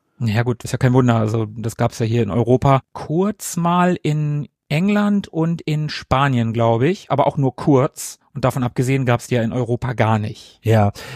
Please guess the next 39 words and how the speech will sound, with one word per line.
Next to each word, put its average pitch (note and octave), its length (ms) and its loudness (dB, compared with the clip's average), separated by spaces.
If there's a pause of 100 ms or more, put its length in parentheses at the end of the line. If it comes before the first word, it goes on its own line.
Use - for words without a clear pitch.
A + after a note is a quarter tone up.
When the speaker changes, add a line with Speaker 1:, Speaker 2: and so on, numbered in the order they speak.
(100)
Speaker 2:
ich C#3 160 2
hab - 160 -2
gemerkt, F#3 320 4
dass D3+ 100 2
ich D3 140 -4
so D3 100 -4
viel E3 240 2
davon B2+ 320 2
kannte, C3+ 400 0
weil A2+ 160 4
ich A2+ 100 -8
ja G2+ 300 0
ein G2 300 -4
fleißiger, B2+ 840 0
quasi A2 380 0
fast - 300 -4
schon, G#2+ 180 -2
wie A2 60 -2
sagt A#2 220 -2
man A2+ 120 2
denn, F#2 200 -2 (520)
ähm, F2+ 520 2 (440)
wie A2+ 60 -2
sagt G#2+ 220 -2
man A2+ 100 4
denn, G#2+ 80 4
wenn G#2 80 2
man G2+ 100 2
gerne F#2+ 180 2
die F#2 60 0
Bibel G#2+ 300 0
liest? E2+ 360 -6
Da G2 60 0
gibt's - 200 -8
doch G#2 100 0
irgendwie G2+ 180 -2
so F#2+ 60 0
ein F2 100 0
Wort. F2+ 380 -2